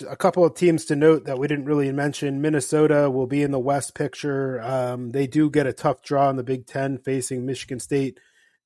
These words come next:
Penn State, Nebraska, Wisconsin on the road. So, um,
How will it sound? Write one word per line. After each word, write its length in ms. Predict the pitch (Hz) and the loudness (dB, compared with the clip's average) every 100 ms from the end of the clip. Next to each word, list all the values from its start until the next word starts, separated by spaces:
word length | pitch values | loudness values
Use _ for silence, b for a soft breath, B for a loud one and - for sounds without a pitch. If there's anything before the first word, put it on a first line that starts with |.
| _ | _
Penn 220 | 135 143 | -2 -2
State, 400 | 131 151 143 127 - | -2 0 0 0 -6
Nebraska, 840 | 135 123 131 135 139 - 143 131 | -10 -4 2 4 2 0 0 0
Wisconsin 680 | 120 117 - 135 131 - 131 | -2 -8 -6 -6 -4 -4 -4
on 120 | 120 | -6
the 80 | 101 | -8
road. 480 | 107 127 131 135 120 | -6 -4 -4 -6 -6
So, 380 | 139 117 113 - b b - | -4 -4 -6 -10 b b -2
um, 460 | 117 113 104 101 | 0 2 -2 -8